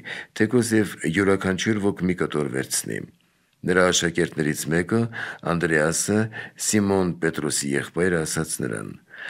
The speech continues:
«Այստեղ մի պատանի կա, որ հինգ գարե հաց ունի և երկու ձուկ, բայց այդքանն ի՞նչ է այսչափ մարդկանց համար»։ Հիսուս ասաց.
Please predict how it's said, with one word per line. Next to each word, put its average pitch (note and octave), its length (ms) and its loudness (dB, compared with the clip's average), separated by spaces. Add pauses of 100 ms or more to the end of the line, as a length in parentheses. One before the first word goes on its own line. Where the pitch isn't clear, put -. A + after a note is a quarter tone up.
(280)
«Այստեղ A#2 480 2
մի A#2 140 4
պատանի A2 500 2
կա, C#2 220 0 (420)
որ G2+ 220 4 (200)
հինգ B2+ 440 2 (180)
գարե G2+ 400 4
հաց G2 340 0
ունի A1+ 280 -4 (220)
և E2 240 0
երկու F#2+ 380 2
ձուկ, C2 380 -6 (560)
բայց F#2 400 2 (160)
այդքանն F#2 580 0
ի՞նչ C#3+ 160 2
է C2 160 0 (100)
այսչափ C#2+ 540 -2
մարդկանց C2+ 500 -6
համար»։ G1+ 440 -6 (760)
Հիսուս D2+ 500 -2
ասաց. - 520 -4